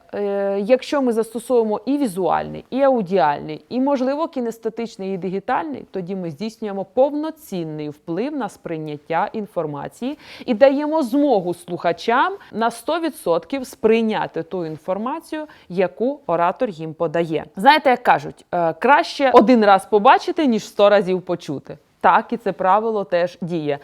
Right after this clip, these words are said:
Те, що ми бачимо, і те, що ми чуємо, ми краще запам'ятовуємо. Як же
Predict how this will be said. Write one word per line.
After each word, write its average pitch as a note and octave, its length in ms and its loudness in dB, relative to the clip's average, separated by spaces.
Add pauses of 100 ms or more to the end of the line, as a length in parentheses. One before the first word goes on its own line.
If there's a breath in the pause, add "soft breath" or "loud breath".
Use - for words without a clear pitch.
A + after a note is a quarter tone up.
(260 loud breath)
Те, C#4 160 2
що C4+ 220 0
ми C#4 120 4
бачимо, E3 680 2
і A3 80 0
те, G#3+ 200 2
що A#3 220 -6
ми B3 120 -4
чуємо, F#4 540 -2
ми G#3 160 -2
краще G3 500 -2 (100)
запам'ятовуємо. E3 1080 -4
Як C4+ 280 4
же F4 300 2